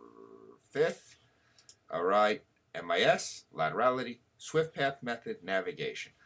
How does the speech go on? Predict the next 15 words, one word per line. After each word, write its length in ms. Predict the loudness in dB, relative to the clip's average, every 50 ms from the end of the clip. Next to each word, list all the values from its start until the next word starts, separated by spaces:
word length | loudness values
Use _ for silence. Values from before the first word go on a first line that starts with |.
| _ _ -12 -8
On 80 | -8
the 40 | -4
bottom 360 | 0 2 2 2 2 0 -2
are 100 | -2 -2
all 80 | -2 -2
the 80 | -4
sub 320 | -4 -2 0 0 0 0 -2
forms 420 | -6 -8 -4 -4 -4 -4 -4 -6
from 140 | -8 -8 -6
the 80 | -8 -6
patient 480 | -2 0 0 0 -2 -6 -10 -12 -14 _ _ _ _ _ _ _ -10
that 160 | -8 -8 -4
we'll 140 | -2 -2 -2
be 100 | -2 -4
tracking. 540 | -8 0 2 4 4 2 2 -4 -14 -14